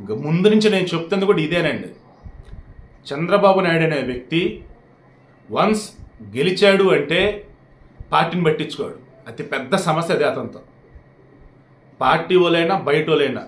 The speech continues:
"Rule, rule is rule, rule for all" అంటాడు. జగన్మోహన్ రెడ్డి అలా కాదు, గెలిచిన మొదటి రోజు నుంచి ఈ రోజు ఒకటికి కూడా వాళ్ళ పార్టీ వాళ్ళు ఎవరు, వాళ్ళకి ఆ పదవి, ఈ పదవి, అసలు కొ-, ఆ పదవి అనేది ఒకటి ఉందనే విషయం కూడా తెలియదు ఎవరికి,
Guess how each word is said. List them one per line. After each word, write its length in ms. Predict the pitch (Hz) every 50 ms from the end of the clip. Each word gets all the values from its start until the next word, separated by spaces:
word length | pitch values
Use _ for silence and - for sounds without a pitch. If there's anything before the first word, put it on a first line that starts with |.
| - - - 101 104
"Rule, 260 | 123 160 185 214 226 - - 120 123
rule 180 | 151 165 170 165
is 180 | 160 156 139
rule, 200 | - 170 202 214
rule 280 | 208 - 131 156 175 180
for 140 | 165 - 208
all" 220 | 131 123 147 185
అంటాడు. 320 | 165 135 127 120 101 - - - - - - - - - - - - - - - - - - - - - - - - - -
జగన్మోహన్ 300 | - 120 127 170 196 208
రెడ్డి 160 | 214 202 190
అలా 180 | 175 165 175 175
కాదు, 420 | 165 160 143 120 107 - - - - - - - 98 104
గెలిచిన 340 | 139 165 185 180 - 190 185
మొదటి 360 | 165 156 151 151 165 160 165
రోజు 200 | 156 151 156 151
నుంచి 280 | 156 180 208 214 208 208
ఈ 140 | 147 143 156
రోజు 200 | 175 170 165 156
ఒకటికి 180 | 151 151 160 165
కూడా 220 | 156 143 - - - - - - - - - - - -
వాళ్ళ 160 | - 123 135 143
పార్టీ 440 | 143 143 147 139 151 175 175 165 180
వాళ్ళు 200 | 180 175 151 143
ఎవరు, 320 | 147 147 151 131 110 90 87 - - - - - - - _ _ - - - 113
వాళ్ళకి 300 | 127 143 156 147 - 139
ఆ 180 | 120 127 151
పదవి, 300 | - 156 147 143 139 120
ఈ 220 | 113 123 147 160 151
పదవి, 340 | 156 143 135 131 107 - - - - - - - - 107
అసలు 200 | - - 151 135
కొ-, 340 | 131 - - 127 123 - -
ఆ 80 | - 113
పదవి 360 | - - - 120 - 143 160
అనేది 180 | 180 190 190 196
ఒకటి 180 | 185 165 -
ఉందనే 180 | 175 175 185 185
విషయం 140 | 190 185 170
కూడా 120 | 196 190
తెలియదు 220 | - 180 170 165 156
ఎవరికి, 320 | 156 160 160 - - -